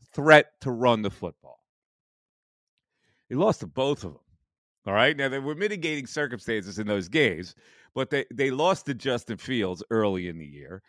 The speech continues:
and then they lost to Marcus Mariota later in the year. And Mariota, Fields didn't hurt him that much. Mariota did. He ran six times for fifty yards.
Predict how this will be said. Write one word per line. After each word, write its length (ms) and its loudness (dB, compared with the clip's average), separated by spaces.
and 240 -2
then 120 0
they 140 4
lost 320 2
to 80 -4
Marcus 480 -2
Mariota 840 6
later 460 8
in 120 0
the 80 -6
year. 280 -6
And 120 -2
Mariota, 880 6
Fields 260 -2
didn't 180 -2
hurt 200 2
him 120 -8
that 160 -8
much. 260 -8
Mariota 440 0
did. 440 -2
He 100 -10
ran 180 -2
six 300 -8
times 260 -2
for 120 -14
fifty 320 -8
yards. 360 -8